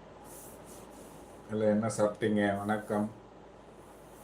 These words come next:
எப்படி இருக்கீங்க? நேத்து டியூஷன்லேருந்து லைவுக்கு வந்தோம். இன்னைக்கு நம்ம வீட்டிலேருந்து லைவுக்கு வந்திருக்கோம். நான் சாப்பிட்டேன். நீங்களாம் சாப்பிட்டீங்களா? என்ன சாப்பிட்டீங்க?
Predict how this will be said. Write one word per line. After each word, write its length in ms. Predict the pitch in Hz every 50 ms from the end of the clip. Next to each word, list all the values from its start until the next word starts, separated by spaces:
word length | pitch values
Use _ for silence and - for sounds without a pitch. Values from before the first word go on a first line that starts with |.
| - - - - - - - - 98
எப்படி 200 | 92 95 110 104
இருக்கீங்க? 360 | 98 95 - 98 95 95 95 95 95 95 95 95 - - - - - - - - - - - - - - - - - - - - - - - - - - - - - - - - - - - - - - - - - - - - - - - - - - - - - - - - - - - - - - - - - - - - - - - - - - - - - - - - - - - - - - -
நேத்து 240 | - 85 85 85 - -
டியூஷன்லேருந்து 560 | - 117 117 - 113 107 104 107 107 104 104 101
லைவுக்கு 300 | 104 101 101 101 104 101
வந்தோம். 280 | 101 101 107 107 107 104 98 98
இன்னைக்கு 280 | 98 98 98 98 98 95 92
நம்ம 240 | 92 92 92 92 95 113
வீட்டிலேருந்து 500 | 120 117 110 104 98 98 101 98 98 98 98
லைவுக்கு 260 | 98 98 98 98 104
வந்திருக்கோம். 420 | 98 95 98 104 - 98 98 101 107 - - - - - - - - - - - - - - - - - - - - - - - - - - - 196
நான் 180 | 190 185 190 -
சாப்பிட்டேன். 460 | - - - - - - 113 110 110 107
நீங்களாம் 360 | 110 110 104 104 104 104 104 -
சாப்பிட்டீங்களா? 520 | 101 104 101 - - 107 98 95 95 98 101 98
என்ன 140 | 101 104 104 - -
சாப்பிட்டீங்க? 460 | 98 98 98 - - 104 98 95 90